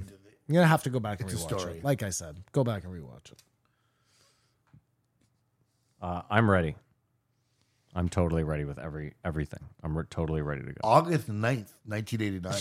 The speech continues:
Speaker 3: August ninth, <laughs> nineteen eighty-nine. Is this it? Just dead air, Simon? You're
Speaker 1: Two
Speaker 3: not even,
Speaker 1: days.
Speaker 2: Okay,
Speaker 3: like
Speaker 2: I'm ready. Let's go.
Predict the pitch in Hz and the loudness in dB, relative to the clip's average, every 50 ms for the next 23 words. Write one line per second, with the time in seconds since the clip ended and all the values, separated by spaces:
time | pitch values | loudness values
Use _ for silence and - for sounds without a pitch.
0 | - - - 113 127 185 185 - - - - - 92 78 71 71 107 160 - 87 | -4 -4 0 2 2 4 4 2 0 0 -2 -2 -2 0 0 2 2 2 2 0
1 | - - - - - 110 98 76 78 90 95 87 98 90 82 76 76 73 71 73 | -2 -4 -6 0 2 2 2 2 2 0 0 0 0 0 0 0 -2 -4 -4 -6
2 | 78 82 76 69 69 76 - _ _ _ _ _ _ _ _ _ _ _ _ _ | -6 -6 -6 -8 -10 -12 -14 _ _ _ _ _ _ _ _ _ _ _ _ _
3 | _ _ _ _ _ _ _ _ _ _ _ _ _ _ _ _ _ _ _ _ | _ _ _ _ _ _ _ _ _ _ _ _ _ _ _ _ _ _ _ _
4 | _ _ _ _ _ _ _ _ _ _ _ _ _ _ _ _ _ _ _ _ | _ _ _ _ _ _ _ _ _ _ _ _ _ _ _ _ _ _ _ _
5 | _ _ _ _ _ _ _ _ _ _ _ _ _ _ _ _ _ _ _ _ | _ _ _ _ _ _ _ _ _ _ _ _ _ _ _ _ _ _ _ _
6 | - 95 87 131 139 117 120 156 147 107 107 110 - - - 101 101 98 95 95 | -8 -4 -2 0 2 4 4 4 4 4 2 0 2 2 4 4 6 6 6 4
7 | 113 139 139 - 127 135 131 117 107 113 147 131 127 120 - - - - 185 170 | 4 2 0 0 0 0 2 2 4 4 6 6 6 4 2 2 4 6 6 6
8 | 156 151 156 156 160 165 165 151 143 131 107 98 135 143 - - - 147 127 101 | 8 6 6 6 6 8 8 6 6 4 2 0 0 -2 -2 0 0 2 0 0